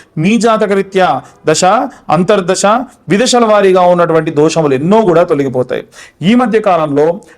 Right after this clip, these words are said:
చాలామంది అడిగేటువంటిది ఏమిటంటే విపరీతమైనటువంటి నరఘోష, నరపీడితములు వస్తున్నాయి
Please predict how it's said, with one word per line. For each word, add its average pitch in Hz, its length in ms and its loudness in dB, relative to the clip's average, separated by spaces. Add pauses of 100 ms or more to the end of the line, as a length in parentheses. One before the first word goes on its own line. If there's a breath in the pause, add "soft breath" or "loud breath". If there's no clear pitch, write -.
(240 loud breath)
చాలామంది 185 840 0 (220 loud breath)
అడిగేటువంటిది 180 680 -2
ఏమిటంటే 131 400 -4
విపరీతమైనటువంటి 160 1400 -2 (220 loud breath)
నరఘోష, 175 540 0 (540 loud breath)
నరపీడితములు 196 640 0
వస్తున్నాయి 139 640 -4